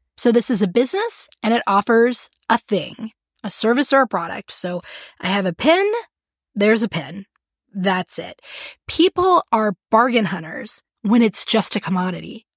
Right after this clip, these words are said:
when they're just buying a thing. I just need a pen. Well, I need a lot of pens. What are the cheapest pens? Just give me the cheap pens. <laughs> I just need a lot of pens. So I want to be a bargain hunter. Price is gonna be very important to me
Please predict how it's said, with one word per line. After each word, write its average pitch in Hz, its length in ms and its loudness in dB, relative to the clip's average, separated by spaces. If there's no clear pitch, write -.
when 247 120 2
they're 226 120 4
just 220 240 -2
buying 185 260 0
a 160 60 -4
thing. 156 420 -8
I 220 80 -8
just 233 220 -2
need 277 100 4
a 247 60 2
pen. 240 340 2
Well, 262 300 -4
I 226 100 0
need 247 140 2
a 233 40 2
lot 220 200 4
of - 80 -2
pens. 381 480 0
What 220 120 -2
are 294 60 4
the 254 80 0
cheapest - 360 0
pens? 196 520 -2
Just - 160 -8
give - 100 -6
me 269 100 2
the 254 100 -6
cheap - 240 -4
pens. 202 400 -6
<laughs> - 160 0
I 220 100 2
just 254 160 0
need 294 80 6
a 277 80 4
lot 269 200 4
of 262 60 -2
pens. 196 460 0
So 196 380 2
I 214 160 2
want 254 240 -2
to 269 100 -4
be 226 400 -4
a 196 340 -2
bargain 220 460 4
hunter. 175 540 -4
Price 277 320 2
is 302 140 0
gonna 247 200 4
be 214 160 0
very 202 280 -2
important 226 580 0
to 214 160 0
me 196 300 0